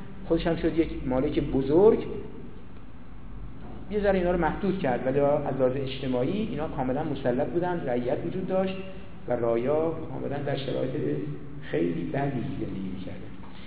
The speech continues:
مسئلهٔ مهمتر، عامل بعدی که در مشروطه باز در نهضت ملی ما داریم، به عنوان عواملی که هم تأثیر گذاشت، هم باز دوگانه و متناقض نقش بازی کرد،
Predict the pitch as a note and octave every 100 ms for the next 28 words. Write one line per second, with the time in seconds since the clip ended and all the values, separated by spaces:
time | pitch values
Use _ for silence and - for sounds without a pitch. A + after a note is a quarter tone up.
0 | - D3+ A3 A#3+ B3 A#3 A3 G#3+ G3 G3+
1 | G3 F#3+ F#3+ F#3+ F3+ F3 F3+ F3 F3 E3
2 | - F3 E3 D#3 D#3 D3+ - - - -
3 | D3 C#3+ D3 D3+ D3 C#3+ C#3+ C3+ C3 C3
4 | B2+ B2+ - - - - - - - -
5 | - - - - - - - A#2+ A#2+ A#2+
6 | A#2+ A#2+ B2 A#2 A#2 A#2 A2+ A2+ G#2+ -
7 | - - - - - - C3 C3 B2+ B2
8 | - D3 C3 B2 A2 - A#2+ A#2 - -
9 | G#2+ G#2+ - - C3 B2 A#2 B2+ A#2 A#2+
10 | - A#2 A#2 B2 C#3 - - - A#2 -
11 | - G#2+ G#2+ C#3 F3